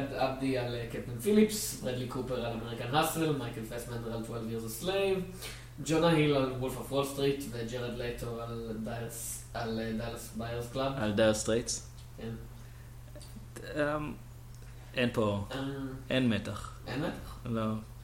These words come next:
Speaker 2: ג'רד לייטו לקח בערך כל פרס אפשרי.
Speaker 1: אה,
Speaker 2: זהו.
Speaker 1: בסדר, אני
Speaker 2: אני חושב שהוא שחקן טוב. אני
Speaker 1: לא,
Speaker 2: לא
Speaker 1: שחקן
Speaker 2: אגיד שהייתי
Speaker 1: טוב.
Speaker 2: בוחר בו פה, אבל הוא
Speaker 1: כן.
Speaker 2: שחקן טוב.
Speaker 1: אני, אם היו נותנים לי את הבחירה, הייתי בוחר בברקד עבדי, כאילו,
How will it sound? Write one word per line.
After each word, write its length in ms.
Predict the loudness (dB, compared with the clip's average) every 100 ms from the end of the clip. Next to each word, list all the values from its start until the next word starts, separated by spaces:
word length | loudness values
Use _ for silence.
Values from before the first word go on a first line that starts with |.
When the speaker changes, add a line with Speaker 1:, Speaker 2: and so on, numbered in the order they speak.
| -10 -6 -4 6
Speaker 2:
ג'רד 240 | 10 10
לייטו 220 | 10 8
לקח 260 | 6 6 4
בערך 240 | 4 4 6
כל 200 | 8 10
פרס 240 | 8 6 6
אפשרי. 420 | 6 6 6 2 -2 -12 -12 -14 -14 -14 -14 -14 -14 -14 -14 -14 -8 -6
Speaker 1:
אה, 60 | -6 -6 -6 -6 -6 0
Speaker 2:
זהו. 100 | 0
Speaker 1:
בסדר, 540 | 0 0 -2 0 0
אני 160 | -2 -2
Speaker 2:
אני 120 | -2
חושב 200 | 2 2
שהוא 140 | 4
שחקן 360 | 4 2 2 0 4
טוב. 420 | 6 8 6 -2 4
אני 80 |
Speaker 1:
לא, 80 | 8
Speaker 2:
לא 200 | 10 10
Speaker 1:
שחקן 140 | 8 6
Speaker 2:
אגיד 120 | 6
שהייתי 220 | 6 6
Speaker 1:
טוב. 60 | 4
Speaker 2:
בוחר 340 | 6 8 8
בו 160 | 6 2
פה, 180 | 0 0
אבל 140 | 2
הוא 80 | 2
Speaker 1:
כן. 60 |
Speaker 2:
שחקן 260 | 2 2 0
טוב. 240 | 2 0 0 -8 -12 -6
Speaker 1:
אני, 440 | 0 2 4 2 2
אם 160 | 2
היו 120 | 4
נותנים 260 | 4 4 2
לי 80 | 2
את 40 |
הבחירה, 280 | 0 -2 -2
הייתי 160 | -2 -2
בוחר 260 | -2 -2 -2
בברקד 560 | -2 -2 -4 -2 -4 -4
עבדי, 280 | -6 -6 -8 -8 -10 -10
כאילו, 220 | -8 -8